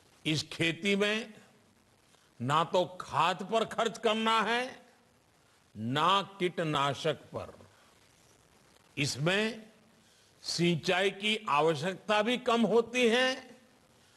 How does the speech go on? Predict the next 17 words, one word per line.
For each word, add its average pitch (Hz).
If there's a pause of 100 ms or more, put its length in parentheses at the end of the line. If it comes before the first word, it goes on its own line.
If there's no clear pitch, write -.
(300)
और 165
बाढ़ 170
सूखे 160
से 165
निपटने 143
में 143
भी 233 (460)
ये 170
सक्षम 185
होती 117
है। - (1200)
चाहे 226
कम 285
सिंचाई 220
वाली 185
जमीन 170
हो 156